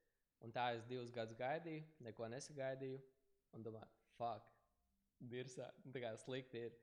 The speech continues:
Un, eh, tad es sapratu, ok, um, es tādu lietu nesagaidīšu, man jāuzņemas charge un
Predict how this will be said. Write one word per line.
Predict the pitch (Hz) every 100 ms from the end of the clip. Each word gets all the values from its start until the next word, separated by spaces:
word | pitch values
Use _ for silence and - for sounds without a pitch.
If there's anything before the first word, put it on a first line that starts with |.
| - - - - _ -
Un, | 113 110 113
eh, | 113
tad | 120 135
es | 120 131
sapratu, | 131 120 107 -
ok, | 117 - 131 107 107 - -
um, | - 107 107 107 -
es | 117
tādu | - 123 113
lietu | 120 123 110
nesagaidīšu, | 107 - 147 165 170 165 156 -
man | 135 127
jāuzņemas | 123 127 127 107 -
charge | - 147 151 127 117
un | 110